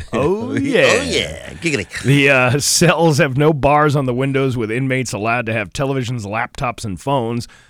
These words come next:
Speaker 2: The prison also has a sports hall, fitness room, and outdoor space for inmates. Educational programs are also reportedly offered.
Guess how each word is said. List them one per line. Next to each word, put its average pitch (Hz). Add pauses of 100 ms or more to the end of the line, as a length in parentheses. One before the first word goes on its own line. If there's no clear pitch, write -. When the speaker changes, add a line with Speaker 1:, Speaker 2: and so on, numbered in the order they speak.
(120)
Speaker 2:
The 98
prison 110
also 110
has 120
a 117
sports 240
hall, 104
fitness 156
room, 175
and 185
outdoor 196
space 104
for 143
inmates. 156
Educational 151
programs 156
are 180
also 117
reportedly 95
offered. 78